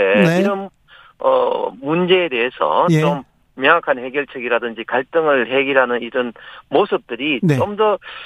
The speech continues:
Speaker 2: 어, 국민들한테 좀 와닿는 부분이 좀 부족하지 않나, 저는 그렇게 개인적으로 생각합니다.
Speaker 1: 그렇습니다. 국민들이 지금 정치권을 못 믿어합니다. 여도 야도 다, 어,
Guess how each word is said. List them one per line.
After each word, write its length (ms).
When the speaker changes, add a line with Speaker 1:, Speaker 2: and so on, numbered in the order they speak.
Speaker 2:
어, 200
국민들한테 1000
좀 200
와닿는 440
부분이 300
좀 160
부족하지 480
않나, 480
저는 160
그렇게 440
개인적으로 340
생각합니다. 320
Speaker 1:
그렇습니다. 560
국민들이 640
지금 240
정치권을 680
못 180
믿어합니다. 840
여도 320
야도 320
다, 180
어, 1000